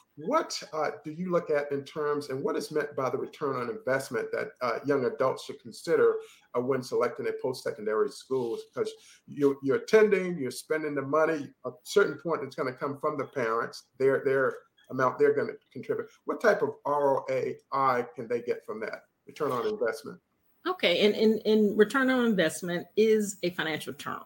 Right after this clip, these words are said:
Speaker 2: okay?
Speaker 1: Uh-huh.
Speaker 2: For me, the return of in-, on investment of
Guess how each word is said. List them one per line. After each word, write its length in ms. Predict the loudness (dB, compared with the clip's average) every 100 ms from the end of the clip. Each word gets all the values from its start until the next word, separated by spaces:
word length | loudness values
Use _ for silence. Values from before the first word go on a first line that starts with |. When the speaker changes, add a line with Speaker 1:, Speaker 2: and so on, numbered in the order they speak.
| _ _ -14
Speaker 2:
okay? 400 | -8 -4 -4 -4 _ _ -14
Speaker 1:
Uh-huh. 260 | -12 -10 -10
Speaker 2:
For 140 | 0 2 6
me, 640 | 6 8 6 6 6 6 4 -4 -20 _ -4
the 80 |
return 880 | -2 -2 -4 0 4 6 6 4 2 0
of 140 | 0
in-, 240 | 0 -2 -6 -2
on 320 | 2 2 0 0
investment 560 | 0 2 2 0 -2 -2
of 100 | -6